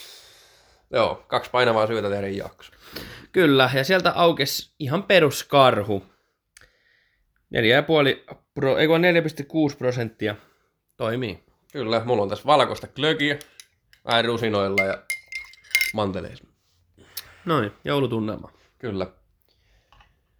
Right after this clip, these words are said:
Speaker 2: Joo, mistäs me aloitetaan?
Speaker 1: Niin, mistä sitä aloittais?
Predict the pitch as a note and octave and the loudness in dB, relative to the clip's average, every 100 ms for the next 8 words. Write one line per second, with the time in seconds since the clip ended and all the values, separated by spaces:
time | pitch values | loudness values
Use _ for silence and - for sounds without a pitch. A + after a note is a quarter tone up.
0 | _ _ _ _ _ _ _ - F3+ E3+ | _ _ _ _ _ _ _ 2 2 4
1 | F#3+ D#3 D#3 D3 G#2+ - - B3+ G3+ B2+ | 0 0 2 2 2 -2 0 4 6 4
2 | G#2+ - E3 E3 A2 - C#3+ C3+ F#2+ - | -4 -10 -10 -12 -12 -6 -2 0 -2 -8
3 | D#2 - | -18 -18